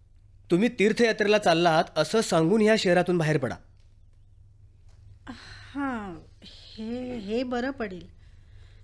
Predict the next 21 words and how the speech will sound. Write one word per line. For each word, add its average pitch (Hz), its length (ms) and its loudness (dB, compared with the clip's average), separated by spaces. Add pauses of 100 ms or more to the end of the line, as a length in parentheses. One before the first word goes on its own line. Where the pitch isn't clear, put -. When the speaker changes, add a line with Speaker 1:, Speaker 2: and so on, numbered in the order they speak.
(400)
Speaker 2:
तुझं 277 180 0
म्हणणं 240 320 2
बरोबर 226 340 -8
आहे. 180 240 -16 (1000)
Speaker 1:
ठीक 113 200 -4
आहे, - 120 -18 (640)
तर 147 80 2
मग 170 140 2
मी 180 180 0
जेकबला 165 440 0
त्या 170 140 0
व्यापाराकडे 147 480 0
पाठवतो. 123 500 0 (880)
जेकब, 139 260 2 (880)
तू 196 140 2
ती 202 240 2
यहुदींची 170 400 4
धर्मशाळा 180 440 4
पाहिली 170 240 4
आहेस 135 140 2
ना? 117 80 -8